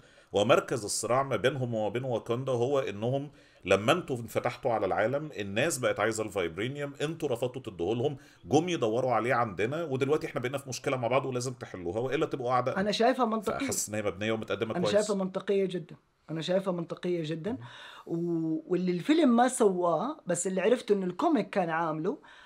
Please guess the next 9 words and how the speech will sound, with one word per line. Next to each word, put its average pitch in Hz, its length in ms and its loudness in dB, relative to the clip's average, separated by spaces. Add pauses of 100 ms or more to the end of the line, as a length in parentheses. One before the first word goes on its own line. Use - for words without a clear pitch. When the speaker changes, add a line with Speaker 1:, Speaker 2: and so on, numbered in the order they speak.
(140)
Speaker 2:
الحضارة 220 440 4
دي 226 140 2
يا 208 60 8
جماعة 175 300 4
حضارة 185 420 0
أتلانتس، 302 680 -4
وأتلانتس 208 560 0
دي 190 180 4
حضارة، 208 600 6